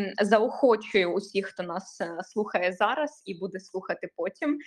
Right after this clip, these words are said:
обов'язково звертайтеся до Гаріка. Він реально крутий експерт і професіонал в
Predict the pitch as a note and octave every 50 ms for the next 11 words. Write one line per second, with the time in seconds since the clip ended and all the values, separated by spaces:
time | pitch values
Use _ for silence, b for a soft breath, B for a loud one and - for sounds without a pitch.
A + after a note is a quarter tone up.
0 | B B B B _ - F#3 F#3 F#3 G3 - F#3 F#3 F#3 - - A3+ B3+ D4 C#4
1 | G#3 F#3 F3+ F#3 - G3 G3 A3+ A#3 - G#3 G#3 - - - F#3 F3+ F3+ F3+ F3+
2 | F3 F3+ F#3 G3+ G3 A3 C4+ C4 C4 - E3+ E3+ F3+ F3+ F#3 F#3 F3+ F3 G3+ A3+
3 | G#3+ F3 - - F3+ - _ - G3 G#3 G#3+ G3 E3+ - - _ _ - F3+ F#3+
4 | - - - F3+ - - F3 - F#3 - - F3 F3 F3 F3+ F#3